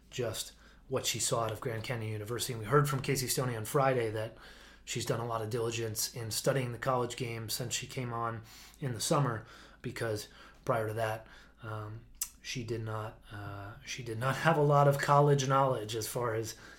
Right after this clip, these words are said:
uh, the N C double A went. Um, so I thought that was interesting. And then Ava Cook, Chicago Red Stars, uh, who was, what was she? She was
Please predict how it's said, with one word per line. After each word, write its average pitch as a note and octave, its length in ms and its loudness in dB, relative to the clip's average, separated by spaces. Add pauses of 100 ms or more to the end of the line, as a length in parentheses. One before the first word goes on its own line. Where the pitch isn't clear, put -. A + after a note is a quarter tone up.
(300)
uh, G#2+ 200 -4
the A2+ 120 -6
N A2+ 80 -8
C B2 140 -4
double A#2 240 -2
A A2+ 100 -2
went. A2+ 240 -8 (420)
Um, G#2+ 280 -10 (340)
so C3+ 340 2 (600)
I D3+ 160 0
thought F3+ 180 10
that E3 160 8
was D#3 160 4
interesting. D#3+ 840 6
And C3 280 -2
then B2+ 340 -2 (1000)
Ava C#3+ 260 4
Cook, - 500 2 (320)
Chicago B2 520 0
Red A#2+ 200 0
Stars, A#2 600 -2 (420)
uh, A2+ 120 -8
who A#2 200 -6
was, A#2 1000 -2 (960)
what - 160 -10
was C3 100 -2
she? B2 380 0
She B2+ 220 -2
was A#2 840 -2